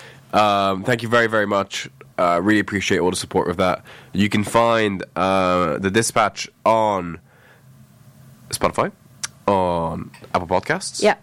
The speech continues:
Speaker 1: Um, please do. Uh, I just got a text from, uh, yeah, I guess that's the same place you can find Head Empty. Yeah, uh, next episode releasing Thursday. First episode releasing Thursday, so
Speaker 2: Yeah,
Speaker 1: check that out as
Speaker 2: check
Speaker 1: well.
Speaker 2: that out.
Speaker 1: Um,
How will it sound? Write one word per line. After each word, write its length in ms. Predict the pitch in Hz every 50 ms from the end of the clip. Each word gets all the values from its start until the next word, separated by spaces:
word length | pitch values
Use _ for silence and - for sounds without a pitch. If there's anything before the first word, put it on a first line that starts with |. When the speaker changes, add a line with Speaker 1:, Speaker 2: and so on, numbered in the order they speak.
| _ _ - - - - - - - - - - - - 110
Speaker 1:
Um, 680 | 117 117 113 110 113 110 107 107 104 104 101 95 90 - - - - - - - - - - - - -
please 180 | - - 110 95
do. 200 | - 92 113 - - - - - - - - - - - - -
Uh, 340 | 107 110 113 113 110 110 -
I 40 | -
just 100 | 120 117
got 100 | - 135
a 40 | 127
text 280 | 131 - 123 113 - -
from, 300 | - 117 107 101 98 85 -
uh, 260 | - 101 101 101 101 98
yeah, 160 | 101 104 98
I 100 | 82 95
guess 220 | 110 113 113 - -
that's 160 | 110 110 -
the 60 | 107
same 200 | 98 - 123 120
place 240 | 117 127 117 113 -
you 40 | 104
can 120 | - 113
find 340 | 101 - 107 104 104 98 -
Head 220 | - 104 113 107 104
Empty. 460 | 107 104 101 - 95 92 98 104 - -
Yeah, 280 | 98 101 101 92 90 - - - - -
uh, 220 | 90 98 95 85 98 95 92 92 -
next 300 | - 101 104 107 - -
episode 260 | 104 - - 107 98
releasing 300 | 101 95 98 - 95 92
Thursday. 480 | - - 101 95 92 90 92 90 92 - - 98 98
First 240 | - 117 110 - 110
episode 240 | 101 - 113 98
releasing 260 | 98 95 95 - 95 87
Thursday, 520 | - 101 98 95 87 - 98 95 107 123
so 160 | - - - 220
Speaker 2:
Yeah, 80 | 208 196
Speaker 1:
check 100 | 95 -
that 120 | - 87
out 100 | - -
as 60 | - 185
Speaker 2:
check 80 | -
Speaker 1:
well. 80 | 196 196
Speaker 2:
that 320 | 220 - 202 202 202 202 - - - - - - - -
out. 340 | - 113 117 110 110 110 107
Speaker 1:
Um, 280 | 107 104 101 92 -